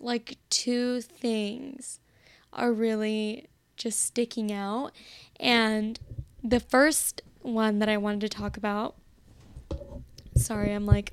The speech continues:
on my bed, um, was boundaries. Because if you know me, I am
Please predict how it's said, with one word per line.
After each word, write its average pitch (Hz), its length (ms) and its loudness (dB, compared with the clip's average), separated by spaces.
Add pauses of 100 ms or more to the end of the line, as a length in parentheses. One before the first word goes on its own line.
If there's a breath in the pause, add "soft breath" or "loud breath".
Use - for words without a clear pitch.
on 214 160 0
my 202 100 0
bed, 202 380 2 (640 loud breath)
um, 214 520 0 (880)
was 220 960 2 (500)
boundaries. - 760 -4 (600 soft breath)
Because 220 840 0 (280)
if 240 240 0
you 233 100 4
know 220 220 2
me, 226 420 -4 (640 soft breath)
I 226 140 2
am 294 400 2